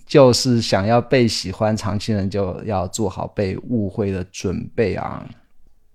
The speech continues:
那其实就是什么叫被喜-，想要被喜欢呢？以讨好读者去写作或做播客，不，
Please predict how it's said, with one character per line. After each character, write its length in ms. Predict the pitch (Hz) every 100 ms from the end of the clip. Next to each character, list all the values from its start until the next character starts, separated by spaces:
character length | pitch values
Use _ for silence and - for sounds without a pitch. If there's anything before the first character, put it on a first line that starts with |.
| _
那 80 | 156
其 120 | -
实 60 | 202
就 160 | 190
是 420 | 165 170 143 120 78
什 80 |
么 80 | 98
叫 80 | 143
被 160 | 139 131
喜-， 240 | - - - -
想 220 | - 92
要 80 | 107
被 120 | -
喜 200 | 113 -
欢 160 | 90 92
呢？ 80 | 95
以 100 | - -
讨 340 | - 95 107
好 400 | 107 98 - - -
读 220 | 98 98
者 160 | 92 87
去 460 | - 98 92 90 - _ _ -
写 180 | - 101
作 380 | 135 151 107 -
或 120 | -
做 160 | - 95
播 240 | - 98
客， 460 | - - - 98 - - - - - -
不， 80 | -